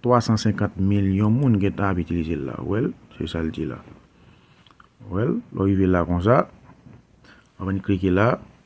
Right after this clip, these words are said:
on va klike la sou aksepte e kontinye. Ok, lò rive la, on va klike la, on va mete sou Truecaller. Ok, on va mete sou aplikasyon la.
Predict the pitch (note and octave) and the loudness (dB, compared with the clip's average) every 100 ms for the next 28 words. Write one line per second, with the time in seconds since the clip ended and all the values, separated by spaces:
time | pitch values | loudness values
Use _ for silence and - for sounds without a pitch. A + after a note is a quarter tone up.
0 | _ _ _ _ _ _ - F2+ G2 - | _ _ _ _ _ _ -8 -4 -4 -4
1 | F2+ F#2+ G2+ G#2 A2+ - G#2+ G2 G2+ - | -2 0 0 0 -2 -2 -4 -2 -4 0
2 | A#2+ - A2 G2+ G2+ F#2+ D#2 - - - | -2 0 -4 -2 -2 -2 -6 -8 -20 -20
3 | _ _ _ _ _ _ _ _ _ _ | _ _ _ _ _ _ _ _ _ _
4 | - _ _ _ _ _ _ _ _ _ | -20 _ _ _ _ _ _ _ _ _
5 | _ _ _ _ _ _ _ _ _ _ | _ _ _ _ _ _ _ _ _ _
6 | _ _ _ _ _ _ _ _ _ _ | _ _ _ _ _ _ _ _ _ _
7 | _ _ _ _ - F#2+ B2 - - B2 | _ _ _ _ -8 -2 -2 -2 2 6
8 | B2+ G2 G#2+ A2+ G#2+ G#2 - G2+ G2 G2+ | 8 6 6 4 4 0 0 0 2 2
9 | G#2 G2 F#2 G#2+ G2+ A2+ B2 - - - | 2 0 2 2 2 2 0 -4 -14 0
10 | C3 - G2 D2 - - - F2 E2+ B2 | 0 2 0 0 -12 -20 -8 -8 0 0
11 | G#2 F#2 F2+ F#2 F2+ F#2 F#2 F2 E2+ G#2 | 0 -4 -2 -2 -2 0 -2 -2 -4 -4